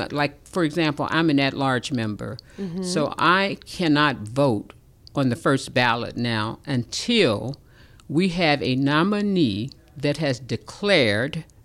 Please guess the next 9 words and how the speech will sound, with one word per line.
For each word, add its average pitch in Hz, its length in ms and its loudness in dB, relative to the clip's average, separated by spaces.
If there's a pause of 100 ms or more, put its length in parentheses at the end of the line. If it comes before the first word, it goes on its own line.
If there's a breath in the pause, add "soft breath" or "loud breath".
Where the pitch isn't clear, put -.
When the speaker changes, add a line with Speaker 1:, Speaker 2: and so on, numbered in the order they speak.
(120)
Speaker 1:
or 131 160 2
had 135 260 -2
been, 135 240 2
has 160 300 0
been 139 200 2
declared 143 460 -2
by 127 120 0
the 123 100 -8
party 143 480 -2